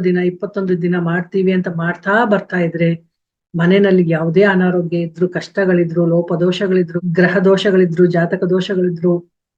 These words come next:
ಎಲ್ಲವೂ ಸಹ ದೂರ ಆಗುತ್ತೆ. ಮಾಡ್ಬೇಕು ಇಷ್ಟು ದಿನ ಅಂತ ಮಾಡ್ಕೊಂಡು ಇದರಲ್ಲಿ ಏನೋ ಒಂದು ಮಾಡಿ ಅದರಂತೆ ಆ ಕನಸನ್ನ ನನಸು ಮಾಡ್ಕೊಳ್ಬಹುದು,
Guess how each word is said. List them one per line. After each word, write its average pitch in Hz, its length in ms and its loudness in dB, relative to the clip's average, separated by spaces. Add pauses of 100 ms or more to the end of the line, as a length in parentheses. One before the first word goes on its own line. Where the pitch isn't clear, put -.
(200)
ಎಲ್ಲವೂ 180 460 0
ಸಹ 175 180 -6 (140)
ದೂರ 160 160 -2 (100)
ಆಗುತ್ತೆ. 151 300 -12 (360)
ಮಾಡ್ಬೇಕು 185 540 2 (600)
ಇಷ್ಟು 175 280 -4
ದಿನ 180 140 2 (120)
ಅಂತ 185 120 -2 (140)
ಮಾಡ್ಕೊಂಡು 175 460 -2 (140)
ಇದರಲ್ಲಿ 170 380 0
ಏನೋ 190 140 2 (120)
ಒಂದು 208 240 2
ಮಾಡಿ 175 200 -2 (1120)
ಅದರಂತೆ 180 420 0 (200)
ಆ 175 80 0 (460)
ಕನಸನ್ನ 190 420 2 (520)
ನನಸು 196 440 0
ಮಾಡ್ಕೊಳ್ಬಹುದು, 175 720 -2